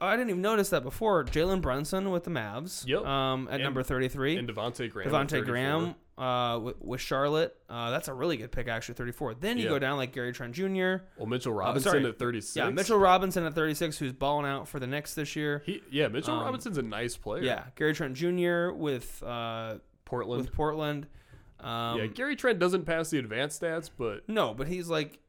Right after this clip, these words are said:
Speaker 2: he passes the eye test, to be <laughs> honest. Like,
Speaker 1: and,
Speaker 2: I,
Speaker 1: and at
Speaker 2: I
Speaker 1: pick
Speaker 2: like him.
Speaker 1: thirty-seven, like,
Speaker 2: Yeah.
Speaker 1: okay.
Speaker 2: Yeah, Kyrgios for the Nets at pick forty, who's
Speaker 1: Um,
Speaker 2: been good.
Speaker 1: go
Speaker 2: Uh, let's see, we
Speaker 1: down.
Speaker 2: had Diallo at forty-five,
Speaker 1: Yeah, so yeah,
Speaker 2: who's, who's
Speaker 1: Hamidou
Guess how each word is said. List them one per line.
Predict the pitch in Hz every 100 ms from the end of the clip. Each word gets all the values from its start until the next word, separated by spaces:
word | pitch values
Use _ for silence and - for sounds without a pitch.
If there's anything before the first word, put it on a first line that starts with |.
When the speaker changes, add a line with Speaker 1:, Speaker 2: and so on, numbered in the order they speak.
| _
Speaker 2:
he | 160
passes | 240 254 254
the | 165 127
eye | 160
test, | - 101 -
to | 117
be | 123
<laughs> | -
honest. | 196 -
Like, | 220 214
Speaker 1:
and, | 196
Speaker 2:
I, | 196
Speaker 1:
and | 175 190 175
at | 160
Speaker 2:
I | 151
Speaker 1:
pick |
Speaker 2:
like | 135
him. |
Speaker 1:
thirty-seven, | 123 196 160 - 220 131 120 127
like, | 117 113 - -
Speaker 2:
Yeah. | 120 131 95 -
Speaker 1:
okay. | 135 135 82 -
Speaker 2:
Yeah, | - 139 113
Kyrgios | - - 147 151 151
for | 135
the | 113
Nets | 101 123 - - - 311
at | 107 95 -
pick | 131 -
forty, | - 117 135 165 180 -
who's |
Speaker 1:
Um, | 156 156 143
Speaker 2:
been | 165
good. | 175 185 - _ _ _ _ _ _ _ _ _ _ _ _ _ _ _ _ _ - - -
Speaker 1:
go | -
Speaker 2:
Uh, | 113
let's | 123
see, | -
we | 120
Speaker 1:
down. | 139
Speaker 2:
had | 127 107
Diallo | 104 113 151 139
at | -
forty-five, | 135 131 113
Speaker 1:
Yeah, | 170
so | - 180
yeah, | 170 127
Speaker 2:
who's, | - - -
who's | -
Speaker 1:
Hamidou | 208